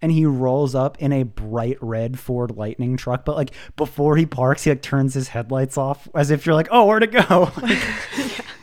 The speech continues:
Speaker 1: there's a lot of that in it for sure.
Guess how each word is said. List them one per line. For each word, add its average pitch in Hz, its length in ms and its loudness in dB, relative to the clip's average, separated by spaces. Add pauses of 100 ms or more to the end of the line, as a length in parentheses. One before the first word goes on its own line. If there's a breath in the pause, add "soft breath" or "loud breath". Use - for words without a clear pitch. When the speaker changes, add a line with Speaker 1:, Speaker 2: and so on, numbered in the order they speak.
(220 loud breath)
Speaker 1:
there's 175 260 0
a 185 60 -2
lot 151 360 2
of 135 260 -2
that 127 500 0
in 139 160 0
it 131 300 -4
for 151 420 0
sure. 131 760 -4